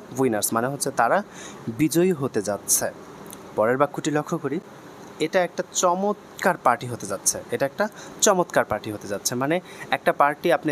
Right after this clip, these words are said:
দেখছেন, দেখার পরে মনে হচ্ছে, আহ, আপনার লাইফের সব থেকে সেরা পার্টি হচ্ছে, তাহলে আপনার মনের, আহ, এক্সপ্রেশন এমন হবে তখন, বা আপনার, আহ,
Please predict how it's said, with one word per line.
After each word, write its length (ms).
দেখছেন, 320
দেখার 240
পরে 200
মনে 180
হচ্ছে, 260
আহ, 520
আপনার 240
লাইফের 340
সব 100
থেকে 200
সেরা 180
পার্টি 320
হচ্ছে, 200
তাহলে 240
আপনার 180
মনের, 320
আহ, 840
এক্সপ্রেশন 360
এমন 220
হবে 140
তখন, 180
বা 160
আপনার, 260
আহ, 80